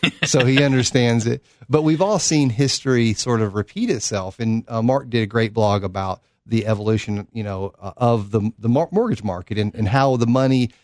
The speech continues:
Speaker 2: has, you know, been more expensive and why has that? But the liquidity factor is the name of the series for those who wanna, um, Google it. And you might put it in this article or put it in our blog post. But tell me, like, have we seen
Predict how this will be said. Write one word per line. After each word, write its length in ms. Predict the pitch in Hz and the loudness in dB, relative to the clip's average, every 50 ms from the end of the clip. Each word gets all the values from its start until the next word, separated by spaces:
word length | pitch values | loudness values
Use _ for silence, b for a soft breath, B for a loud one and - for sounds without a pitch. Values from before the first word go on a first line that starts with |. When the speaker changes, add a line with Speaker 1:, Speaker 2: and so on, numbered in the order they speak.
| b b _ | b b _
Speaker 2:
has, 480 | - 117 113 110 107 101 95 - - _ | -2 0 0 0 0 -2 -6 -10 -12 _
you 140 | - 120 113 | -4 -4 -2
know, 240 | 107 101 98 98 98 | -2 -2 -4 -6 -6
been 300 | 101 107 117 110 110 107 | -6 -4 -2 -2 0 0
more 260 | 117 123 135 139 139 | 2 2 2 2 0
expensive 460 | 131 - - 127 123 113 - 123 107 | -2 -2 -2 -2 -2 -2 -4 -4 -4
and 120 | 110 101 101 | -4 -4 -2
why 200 | 104 120 139 135 | -2 -2 0 2
has 220 | 135 139 123 117 | 2 0 0 0
that? 260 | 123 117 117 107 - _ _ _ _ _ _ _ _ - | 0 -2 -2 -2 -4 _ _ _ _ _ _ _ _ -2
But 260 | 127 131 127 - 110 | -2 -2 -2 -4 -6
the 100 | 113 113 | -4 0
liquidity 560 | 117 113 104 - _ 135 127 123 120 117 120 | 0 0 -2 -2 _ 0 0 0 0 0 0
factor 440 | 107 - 113 110 107 - - 110 104 | 0 2 2 0 0 0 0 0 0
is 100 | 101 95 | 0 -2
the 60 | 104 | -2
name 180 | 101 104 104 104 | 0 0 0 0
of 60 | 101 | 0
the 60 | 98 | -2
series 360 | 92 - - 104 101 104 104 - | -4 -2 0 0 2 2 0 -2
for 120 | - 107 | -2 0
those 260 | 101 104 104 101 95 - | 0 2 2 2 0 -2
who 140 | 104 101 | -4 -4
wanna, 340 | 98 104 101 98 98 98 92 - _ | -2 -2 -2 -2 -2 -4 -6 -10 _
um, 200 | 104 98 95 95 | -8 -6 -6 -4
Google 300 | 92 110 113 110 104 98 | -2 0 0 0 -2 -4
it. 40 | 92 | -2
And 80 | 107 120 | 0 0
you 60 | 120 | 2
might 200 | 120 110 107 - | 2 0 -2 -2
put 140 | - 117 107 | -4 -4 -4
it 80 | 98 98 | -4 -6
in 140 | 95 95 | -10 -12
this 140 | 92 92 - | -12 -8 -4
article 420 | 104 95 98 95 - - 92 95 - _ _ _ | -2 -2 -2 -2 -6 -12 -18 -18 -20 _ _ _
or 60 | - - | -12 -8
put 160 | - 107 104 | -6 -4 -4
it 80 | 104 92 | -4 -6
in 60 | 95 | -6
our 120 | 92 87 90 | -6 -6 -2
blog 260 | - 156 180 185 - | 0 2 2 2 0
post. 240 | - 101 101 - - | 0 -2 -2 0 0
But 160 | 120 104 b b b b b _ _ _ _ _ | -2 -2 b b b b b _ _ _ _ _
tell 180 | - 170 185 233 | -2 0 2 2
me, 280 | 254 233 175 143 127 123 - | 2 2 2 2 2 0 0
like, 200 | 123 113 117 - | 0 0 0 2
have 200 | - 160 156 160 | 2 0 2 2
we 100 | 262 320 | 0 0
seen 520 | 151 - - - 165 175 180 185 175 160 | 0 -2 -2 0 2 2 2 2 0 -2